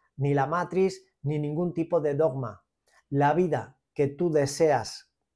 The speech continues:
hacer realidad, la que a ti te hace auténticamente feliz, eso es el éxito para ti. Pero el éxito será lograrlo.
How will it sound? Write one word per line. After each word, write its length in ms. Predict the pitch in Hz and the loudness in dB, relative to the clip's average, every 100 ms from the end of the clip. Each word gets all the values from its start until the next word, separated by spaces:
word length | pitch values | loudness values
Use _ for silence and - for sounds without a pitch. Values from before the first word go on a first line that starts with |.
| _ - | _ -12
hacer 380 | 117 - 165 | -6 2 2
realidad, 720 | 143 151 135 127 151 131 - _ _ _ _ _ - | 4 2 2 4 4 4 -4 _ _ _ _ _ -6
la 260 | 139 139 | -2 -2
que 280 | 139 143 143 143 | 0 0 -2 -4
a 180 | 139 | -4
ti 360 | 180 180 127 - _ _ - | 0 0 -2 -10 _ _ 0
te 140 | 147 | 2
hace 460 | 156 - 127 104 _ _ | 2 0 -8 -10 _ _
auténticamente 760 | 139 139 156 151 147 147 143 - | -4 0 0 2 0 0 -2 -4
feliz, 460 | 139 139 214 - _ _ _ _ - | -2 0 0 -2 _ _ _ _ -6
eso 300 | 160 - 170 | -4 -2 -2
es 160 | - | -2
el 140 | 151 147 | -2 -4
éxito 420 | 147 - 143 143 | -4 -8 -6 -2
para 260 | 135 131 | -2 -2
ti. 280 | 131 151 - _ - _ | -4 -6 -8 _ -20 _
Pero 200 | 139 135 | 0 2
el 100 | 139 | 2
éxito 380 | 156 - 170 175 | 0 -2 -4 -4
será 300 | 151 143 175 | 0 2 2
lograrlo. 760 | 165 127 147 156 139 107 - | 0 2 2 2 0 -6 -12